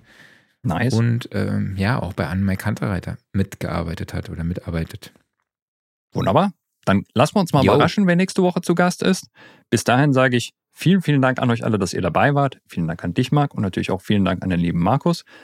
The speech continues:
Speaker 1: dass er uns hier in die Schlagerwelt mitgenommen hat. Wir erheben uns von unserem wunderbaren Studiosofa, das präsentiert wird vom Music Store in Köln, dem Paradies für Musiker. Und ja,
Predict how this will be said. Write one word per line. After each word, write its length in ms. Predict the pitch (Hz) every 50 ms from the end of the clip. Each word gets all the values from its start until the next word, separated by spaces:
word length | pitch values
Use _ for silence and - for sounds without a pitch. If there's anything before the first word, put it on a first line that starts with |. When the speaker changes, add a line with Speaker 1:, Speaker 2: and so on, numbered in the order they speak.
| - - -
Speaker 1:
dass 140 | - - 92
er 100 | 98 87
uns 140 | 101 92
hier 120 | - - 92
in 60 | 90
die 60 | 87 85
Schlagerwelt 460 | - - 101 113 120 104 98 92 -
mitgenommen 500 | 117 120 - 135 131 131 131 135 135 127
hat. 220 | 139 139 143 - - _ - _ _ _ _ -
Wir 180 | 110 110 127
erheben 320 | - 123 110 110 120 123 123
uns 140 | 107 117 107
von 160 | - - 95
unserem 340 | - 101 95 95 92 92 90 -
wunderbaren 560 | 107 92 117 131 139 143 135 131 120 110 104
Studiosofa, 580 | - - 104 101 101 101 104 104 101 - 107 98
das 140 | 90 90
präsentiert 500 | - - 92 90 90 85 - 95 90 -
wird 100 | - 90
vom 140 | - - 90
Music 300 | 87 90 87 85 87 -
Store 260 | - - 90 85 -
in 100 | 76 82
Köln, 280 | - - 113 156 196 - - _ _ -
dem 80 | 92
Paradies 380 | 90 - 80 - 80 82 85 -
für 100 | - -
Musiker. 560 | 92 113 123 120 135 - - 135 127 120 120 - _ _ - _ _ _ _ _ _ _
Und 380 | 147 147 165 175 165 - - _ _ _ _ _ _ _ _ _ _ -
ja, 140 | 127 -